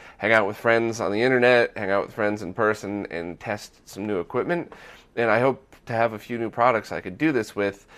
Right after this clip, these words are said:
while I'm waiting to move and before I get my full setup done so I can actually do a formal review. Uh, but I just think being able to share the products and getting the info out there and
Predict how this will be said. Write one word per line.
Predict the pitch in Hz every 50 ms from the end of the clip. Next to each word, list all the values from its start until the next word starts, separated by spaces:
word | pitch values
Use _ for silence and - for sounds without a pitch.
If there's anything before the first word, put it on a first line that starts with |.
| - - - -
while | - 104 113 110
I'm | 110 110 104 92 - -
waiting | 98 113 113 104 85 107 104
to | - 101
move | 107 113 113 110 107 104 101 104 110
and | 90 87 92 87 80 -
before | 104 - - 107 98 98
I | 98
get | 101 101 76
my | 87 92
full | 90 - - 101 92
setup | - - - 110 104 101 92 -
done | - 98 92 87 87 85
so | - 90 78
I | 80 85
can | 85 82
actually | 76 80 - - 85 85
do | 85 90 82
a | 87
formal | 92 - - - 123 123 117 104 87 71
review. | 78 82 80 78 78 71 67 62 65 - - - - - - - - _
Uh, | - - 78 73
but | - 104
I | 113 123
just | 120 131 139 -
think | - 151 139 127
being | 127 127 117 120
able | 117 113 107 113
to | 87 107
share | - - 117 107 110
the | 104 101
products | 101 - 110 101 104 101 104 104 - -
and | - - 98
getting | 104 98 101 98
the | 98 98
info | 98 101 104 - 98 87
out | 87 92 90 90 -
there | 90 90 92 92 92 80 -
and | - 82 87 82